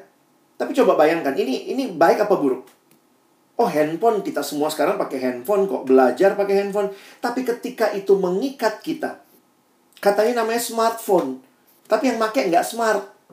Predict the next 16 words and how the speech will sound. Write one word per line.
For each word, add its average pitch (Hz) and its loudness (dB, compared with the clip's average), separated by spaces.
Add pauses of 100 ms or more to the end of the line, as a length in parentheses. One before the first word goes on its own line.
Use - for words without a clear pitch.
(200)
Pakai 127 -4
buka 139 -2
pornografi 208 2
lah, 214 0 (680)
pakai 143 -2
buka 143 -2 (720)
hal-hal 170 4
yang 170 2
nggak 151 2
pantas. 220 -2 (2000)
Jadi 254 4
jangan 190 2
salahkan 180 0
handphonenya. 165 -6 (1700)
Ada 143 2
lagi, 190 4